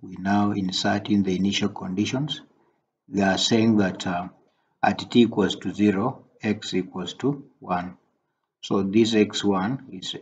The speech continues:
is our x naught here. So the equation becomes S X bar minus one minus two X bar, this equals to four all over S.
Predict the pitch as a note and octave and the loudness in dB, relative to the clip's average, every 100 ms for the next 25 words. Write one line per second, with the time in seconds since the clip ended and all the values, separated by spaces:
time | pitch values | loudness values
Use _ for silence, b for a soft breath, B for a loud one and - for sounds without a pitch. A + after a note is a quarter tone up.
0 | - - G2 G2 F#2 G#2 G#2 - G2 F2 | -14 -16 -12 -12 -8 -8 0 0 0 -6
1 | - - F#2 - _ _ _ _ _ - | -12 -16 -16 -16 _ _ _ _ _ -6
2 | - G2 F#2 F#2+ - G2 F#2 F2 G#2 - | 0 2 2 0 -4 -4 -4 -2 -2 0
3 | G#2+ F#2+ - G2 F2+ C#3 - - - _ | 0 -2 -4 -4 -4 -4 -8 -8 -8 _
4 | _ _ - G#2+ C#3 - - - _ - | _ _ -4 -2 -2 -4 -10 -16 _ -8
5 | G2+ - - - F#2 F2+ F#2 D3+ - _ | -8 -6 -10 -8 -6 -4 -4 -6 -12 _
6 | _ _ _ _ - G#2 G#2+ G2 F2 F#2 | _ _ _ _ -2 2 4 2 0 -4
7 | F#2 F2+ G2+ D3+ D3 - _ G2+ G2 G2 | -6 -4 -2 -2 -4 -16 _ -6 -2 0
8 | F#2 F2+ F#2+ - A2 G#2+ A2 G#2+ _ - | -2 -6 -10 -8 -4 -2 -4 -10 _ -8
9 | G2+ G2 - F#2+ F2+ F#2+ C#3+ - _ b | -6 -6 -8 -8 -4 -2 -2 -6 _ b
10 | b b _ F#2 G#2+ F#2+ F#2+ - G2 F2 | b b _ 4 4 4 0 -6 -10 -10
11 | - F#2+ F2+ - - G#2 G#2 G#2 _ - | -8 -8 -8 -10 -10 -6 -6 -8 _ -18
12 | F#2+ F#2 G#2+ - _ _ G#2+ F#2+ - - | -14 -10 -12 -12 _ _ -8 -6 -4 -6